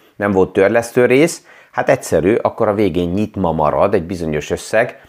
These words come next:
és akkor azt át kell finanszírozzam majd az akkori, öm, ö,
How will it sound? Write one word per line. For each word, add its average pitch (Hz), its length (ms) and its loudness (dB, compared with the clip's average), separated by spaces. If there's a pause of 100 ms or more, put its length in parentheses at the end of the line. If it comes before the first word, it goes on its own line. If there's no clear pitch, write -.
(180)
és - 180 -2
akkor 131 240 -2
azt 127 160 -2
át 123 240 -2
kell 117 120 2
finanszírozzam 107 1000 2
majd 127 220 2
az 110 220 0
akkori, 101 760 2 (360)
öm, 98 500 2 (200)
ö, 92 240 4